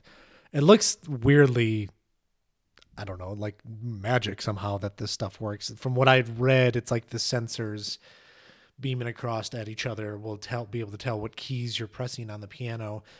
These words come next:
There's a big mech one that's like a V R thing that you're gonna put the Switch screen into, but there's all these, like, pulleys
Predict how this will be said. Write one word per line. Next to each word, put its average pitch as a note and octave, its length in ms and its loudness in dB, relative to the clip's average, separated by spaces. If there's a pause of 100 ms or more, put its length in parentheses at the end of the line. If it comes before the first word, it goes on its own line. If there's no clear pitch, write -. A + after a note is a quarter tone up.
(160)
There's C3+ 160 -2
a C3+ 40 0
big C3+ 180 0
mech A#2+ 440 0
one A2+ 240 0
that's G#2 200 -10
like B2 160 -8
a A2 180 -4 (340)
V B2 280 -4
R A#2 180 -2
thing A#2 220 -6
that A2+ 160 -8
you're - 80 -12
gonna A#2 160 -6
put - 160 -8
the - 80 -10
Switch - 320 -4
screen C3 340 -4
into, B2 340 -6
but B2+ 140 -6
there's A#2+ 300 -6
all C3 180 -4
these, C3+ 180 -4
like, A#2+ 220 -6
pulleys E3 800 0